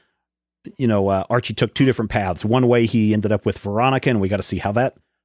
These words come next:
storyline played out, and then he backtracked and went down the other fork in the road, and we got to see how it worked out with, uh, with Betty.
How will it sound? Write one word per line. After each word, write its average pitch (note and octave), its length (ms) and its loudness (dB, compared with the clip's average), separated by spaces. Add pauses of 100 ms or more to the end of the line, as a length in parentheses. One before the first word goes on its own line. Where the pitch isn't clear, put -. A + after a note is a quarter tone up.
storyline A#2+ 560 2
played A#2 220 2
out, G#2+ 340 0
and G2+ 180 0
then G2+ 180 0
he G2 100 -2
backtracked G#2+ 560 -2
and G2+ 80 2
went A2+ 140 0
down G2+ 180 0
the C3 80 4
other F#3+ 120 4
fork C#3+ 280 0
in C3 60 0
the A#2+ 60 0
road, A#2 340 4 (280)
and A2 140 0
we A2 80 2
got G#2 80 0
to G2+ 80 -2
see G#2 340 2
how G#2+ 280 0
it G2+ 100 -2
worked G#2 240 -2
out F#2+ 180 -2
with, F#2+ 320 -4
uh, F#2 260 -4
with F#2 240 -4
Betty. A#2+ 380 2